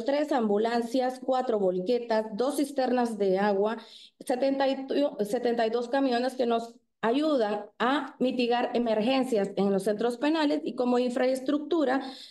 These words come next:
eh, se ha remodelado, como les mencionaba, las celdas de la penitenciaría femenina, techos, poniéndoles aislantes de calor,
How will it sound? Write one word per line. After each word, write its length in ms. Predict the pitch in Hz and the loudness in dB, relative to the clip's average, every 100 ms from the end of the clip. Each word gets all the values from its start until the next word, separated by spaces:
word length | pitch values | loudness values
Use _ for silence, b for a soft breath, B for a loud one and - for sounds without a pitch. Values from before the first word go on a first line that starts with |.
| B B _ _ - | B B _ _ -2
eh, 380 | 226 240 240 240 | 0 2 2 0
se 100 | 240 | 0
ha 40 | |
remodelado, 640 | 269 302 311 262 247 254 285 | 0 2 2 2 2 2 0
como 220 | 294 262 | 0 2
les 120 | 233 | 2
mencionaba, 760 | 233 220 233 214 277 254 254 269 | 2 2 2 2 2 2 0 0
las 280 | 226 226 - | 0 0 0
celdas 440 | 269 262 269 262 | -2 0 -2 -2
de 140 | - 262 | -2 0
la 140 | 262 | 0
penitenciaría 560 | 233 214 208 208 214 233 | 0 0 0 0 0 0
femenina, 560 | 277 262 233 226 233 | 0 2 2 2 0
techos, 340 | 240 262 262 220 | 0 0 0 -2
poniéndoles 720 | 208 208 233 233 202 202 202 | 0 0 2 2 2 0 0
aislantes 540 | 202 214 226 240 269 254 | 0 0 0 0 0 -2
de 100 | 220 | 0
calor, 440 | 180 202 220 247 | 2 2 0 -2